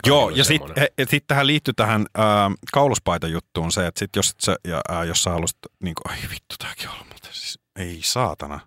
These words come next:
Speaker 1: Sitä näkee muuten edelleen, mut ehkä vähän vanhemmilla ihmisillä. Mut et sit oli tää, kun sulla on neule, ja sit sulla on siellä alla kauluspaita,
Speaker 2: Mm.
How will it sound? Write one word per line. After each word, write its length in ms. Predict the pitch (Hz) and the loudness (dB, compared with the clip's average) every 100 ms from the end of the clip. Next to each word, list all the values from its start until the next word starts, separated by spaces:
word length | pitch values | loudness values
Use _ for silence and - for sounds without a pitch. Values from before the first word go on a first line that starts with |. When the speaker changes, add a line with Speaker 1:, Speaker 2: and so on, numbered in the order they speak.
| _ | _
Speaker 1:
Sitä 200 | - 185 | -2 0
näkee 220 | 151 123 | 2 0
muuten 200 | 113 104 | 0 2
edelleen, 420 | 107 92 82 80 71 _ _ - - _ _ _ _ | 2 2 2 0 -2 _ _ -20 -20 _ _ _ _
mut 140 | 87 78 | -6 -4
ehkä 220 | 82 85 | -2 0
vähän 180 | 82 82 | 0 2
vanhemmilla 420 | 82 78 73 69 | 0 0 -6 -8
ihmisillä. 420 | 65 65 60 71 - _ _ _ | -6 -4 -4 -8 -10 _ _ _
Mut 120 | 101 | -4
et 80 | 98 | -2
sit 200 | 110 - | -2 0
oli 140 | 101 95 | 0 2
tää, 280 | 123 110 87 - | 2 2 0 -2
kun 100 | 87 | -6
sulla 160 | 92 | -4
on 80 | 101 | 0
neule, 440 | 139 131 78 50 - - _ | 0 0 0 -4 -8 -14 _
ja 60 | 85 | -10
sit 80 | - | -8
sulla 120 | 85 | -4
on 60 | 85 | 0
siellä 260 | 120 71 | 2 0
alla 160 | 67 67 | -4 -6
kauluspaita, 720 | - 73 65 - - - - - | -6 -4 -6 -8 -8 -8 -10 -12
Speaker 2:
Mm. 80 | - | -6